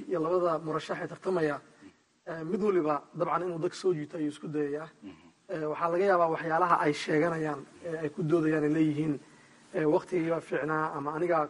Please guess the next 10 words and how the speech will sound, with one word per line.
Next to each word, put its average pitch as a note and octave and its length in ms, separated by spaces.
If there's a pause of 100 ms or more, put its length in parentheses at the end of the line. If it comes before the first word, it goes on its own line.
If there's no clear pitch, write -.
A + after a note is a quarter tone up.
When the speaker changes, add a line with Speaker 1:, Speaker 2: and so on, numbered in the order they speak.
(180)
Speaker 1:
ku F#3+ 100
fiican, E3 440
Speaker 2:
Mhm. - 300 (240)
Speaker 1:
eh, E3 240
dhaqaalaha F3+ 520
Maraykanka D#3+ 500
inuusan D#3+ 440
runtii F3 260
kuba G3 220
tiirsanayn D#3+ 500